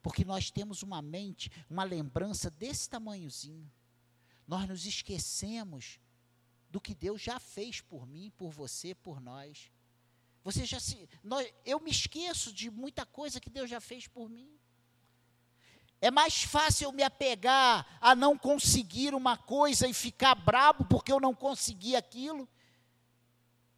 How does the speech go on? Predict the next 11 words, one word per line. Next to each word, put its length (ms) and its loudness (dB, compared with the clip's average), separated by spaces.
porque 240 -8
eu 360 6
reputei 640 2
aquilo 300 2
ali 180 0
como 300 -6
muito 320 -6
importante, 920 -8
e 100 -10
me 180 -2
esquecer 920 -2